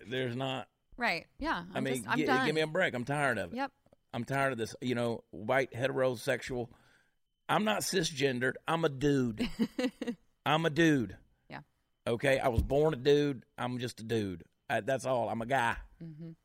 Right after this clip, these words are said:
Speaker 1: All right? I don't need to qualify myself with a him, his, or he,
Speaker 2: He, him.
Speaker 1: or any, he, him. I don't need to do any of that stupid crap. And I don't care if you get, you're not getting your reparations, you're not getting free health care,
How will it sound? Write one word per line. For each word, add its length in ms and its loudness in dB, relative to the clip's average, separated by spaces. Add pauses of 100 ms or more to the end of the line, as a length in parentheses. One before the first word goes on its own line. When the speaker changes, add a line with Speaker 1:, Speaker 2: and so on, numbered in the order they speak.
(100)
Speaker 1:
All 100 -2
right? 320 -2
I 160 0
don't 180 -2
need 160 -2
to 60 -4
qualify 500 2
myself 480 2
with 140 -2
a 60 0
him, 440 -2 (120)
his, 520 -2 (540)
or 420 0 (180)
he, 80 -10 (200)
Speaker 2:
He, 40 2
him. 220 0
Speaker 1:
or 220 0
any, 320 -2
he, 200 0
him. 260 -2
I 80 -2
don't 160 -2
need 140 -2
to 80 -2
do 60 0
any 100 -2
of 40 -4
that 140 -4
stupid 440 -8
crap. 480 -2 (580)
And 160 2
I 180 2
don't 220 0
care 520 2
if 160 -6
you 40 -6
get, 280 -4
you're 140 -6
not 200 -2
getting 220 -6
your 80 -4
reparations, 720 0 (220)
you're 100 -6
not 200 0
getting 200 -4
free 240 -4
health 260 -2
care, 360 -2